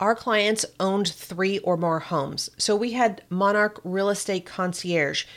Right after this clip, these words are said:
You kind of, like, you understand real estate, you understand concierge, and then through our branding and marketing, we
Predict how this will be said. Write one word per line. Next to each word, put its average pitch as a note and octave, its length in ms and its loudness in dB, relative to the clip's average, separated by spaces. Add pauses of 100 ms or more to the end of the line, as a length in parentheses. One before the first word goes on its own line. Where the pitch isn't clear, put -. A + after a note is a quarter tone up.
(160)
You - 100 -10
kind D4 300 0
of, C4+ 240 0
like, A3+ 320 0
you F#3+ 160 -2
understand F#3 420 0
real A#3 160 6
estate, A3 560 2
you F3+ 140 -2
understand E3 400 -2
concierge, F#3+ 760 0
and G3 200 2
then G3 360 2
through C4+ 460 2
our G3+ 260 6
branding G3+ 680 0
and E3+ 500 -2
marketing, G3+ 720 0
we G3 540 -4